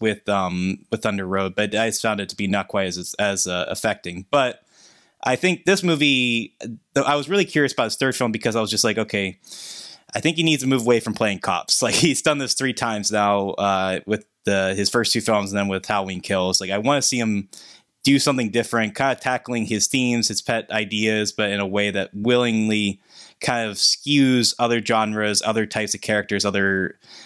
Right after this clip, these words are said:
lines of business. And clearly, like, Hollywood is festering with these sort of, like, uh, you know, pompous, self, uh, self-satisfied kind of guys who just want to, like,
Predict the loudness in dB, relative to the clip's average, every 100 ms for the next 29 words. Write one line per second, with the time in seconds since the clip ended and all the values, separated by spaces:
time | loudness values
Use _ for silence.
0 | -6 0 2 0 -4 -2 0 2 2 0
1 | 0 -6 -2 0 2 2 0 -2 -4 0
2 | 2 2 -2 -2 -2 0 0 -2 0 0
3 | 2 0 0 0 2 0 -2 0 0 0
4 | -4 -14 _ _ -20 -20 -20 _ -2 0
5 | 0 0 0 -2 -2 0 0 0 -2 -8
6 | _ -10 0 2 2 -2 0 0 0 0
7 | 0 2 2 0 -6 -4 2 4 4 4
8 | 2 2 0 -2 -6 _ _ 0 2 0
9 | 0 0 0 0 0 0 -2 -4 -2 0
10 | 0 0 -2 -2 -2 -2 0 0 0 -2
11 | 0 0 -2 -6